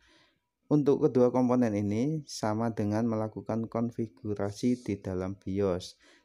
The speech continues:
terletak dalam menu yang sama dan untuk mengaktifkan dengan memilih enable pada masing-masing komponen. Untuk menonaktifkan, maka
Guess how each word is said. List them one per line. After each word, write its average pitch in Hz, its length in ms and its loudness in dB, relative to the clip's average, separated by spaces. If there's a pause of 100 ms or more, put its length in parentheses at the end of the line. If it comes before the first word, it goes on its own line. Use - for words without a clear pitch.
(140)
terletak 104 640 -2
dalam 98 400 0
menu 101 160 0
yang 107 240 0
sama 107 560 -4 (160)
dan 131 320 4
untuk 120 240 2
mengaktifkan 123 800 -2
dengan 104 400 -4
memilih 104 480 -2 (320)
enable 113 800 2
pada 104 320 -4 (160)
masing-masing 120 960 0 (160)
komponen. 107 800 0 (2250)
Untuk 139 240 4
menonaktifkan, 139 2250 0
maka 127 640 -4